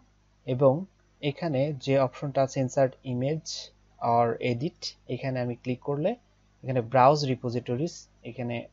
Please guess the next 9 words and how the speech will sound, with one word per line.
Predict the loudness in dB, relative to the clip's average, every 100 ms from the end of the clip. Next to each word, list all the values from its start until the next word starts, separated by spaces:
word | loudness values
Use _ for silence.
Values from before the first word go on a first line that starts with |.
| -14
আমি, | -8 -6 -8 -12 _ -20 _ _ -14
আহ, | -10 -6 -4
যাব। | -2 -2 -2 -4 _ _ -6
এরপর | -4 4 4 4 _ _ -8
এখানে | -2 -2
অনেক | 2 2 2 -4
রকম | -6 0
option | 0 0 -8 -4
পাবো | -2 0 -2